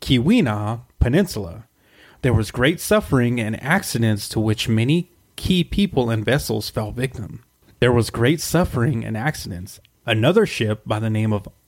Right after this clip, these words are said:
Algama was sunk in a storm during eighteen eighty-five, and forty-five people sunk to the watery death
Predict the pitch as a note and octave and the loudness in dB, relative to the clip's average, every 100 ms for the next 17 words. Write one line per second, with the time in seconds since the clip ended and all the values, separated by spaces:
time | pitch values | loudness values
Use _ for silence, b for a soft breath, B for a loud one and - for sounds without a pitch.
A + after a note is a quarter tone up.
0 | _ - A2+ G#2 B2 F3+ E3 G#2 A2+ A#2+ | _ -2 0 0 2 2 2 0 -4 -8
1 | B B B A#2 - - A#2 C#3+ C3 G#2+ | B B B 0 0 2 2 2 -2 -4
2 | - D3 D#3+ A2 G#2 G#2+ A2 G#2+ - A#2 | -2 2 4 2 0 0 2 0 -2 -4
3 | - C#3+ C#3 C3 A2+ G#2 B2+ C3 A2 A2+ | 0 2 2 2 -2 -2 -4 -6 -8 -12
4 | - - _ _ B2+ A2+ - B2 D3+ F3 | -18 -20 _ _ -6 -6 -4 0 2 2
5 | D#3+ C#3+ B2+ E3 D#3 A2+ - - C#3 A#2 | 2 0 0 0 0 -2 -2 0 0 0
6 | - A2+ G2+ A2+ B2+ C#3 C3+ D3 A#2 - | -6 -8 -6 -2 0 -2 0 0 0 -8